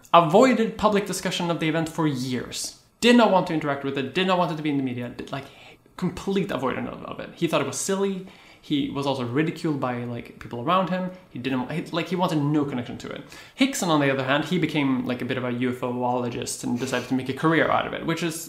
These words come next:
fair. I would do the same. Like, y-, you can start selling U F O books. People will buy them, you know what I mean? After a couple of years, Hickson died.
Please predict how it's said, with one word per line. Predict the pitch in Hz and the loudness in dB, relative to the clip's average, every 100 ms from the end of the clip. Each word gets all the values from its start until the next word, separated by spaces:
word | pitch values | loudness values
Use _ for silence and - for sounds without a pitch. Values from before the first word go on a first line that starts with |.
| - | -4
fair. | 175 170 160 - | 2 2 2 -4
I | 143 | 0
would | 135 | 2
do | 131 | 2
the | 127 | 0
same. | - - - - | -4 -10 -12 -12
Like, | 143 127 - | -8 -8 -10
y-, | - | -8
you | 156 | -6
can | 143 | -4
start | 147 143 | -2 -4
selling | 143 127 | -2 0
U | 127 127 | 0 0
F | |
O | 123 | -2
books. | 113 - - - _ _ _ _ | -6 -10 -16 -18 _ _ _ _
People | - 165 143 | -2 0 2
will | 139 | 2
buy | - | 2
them, | - - - | -2 -8 -10
you | |
know | 127 | -8
what | 123 | -6
I | |
mean? | 127 127 - - - - - - | -8 -12 -20 -20 -20 -20 -8 0
After | 180 | 2
a | 208 | 4
couple | 226 | 2
of | 202 | 2
years, | 147 156 - - - | 0 -2 -8 -16 -18
Hickson | 151 - 135 | -10 -4 -2
died. | - | -4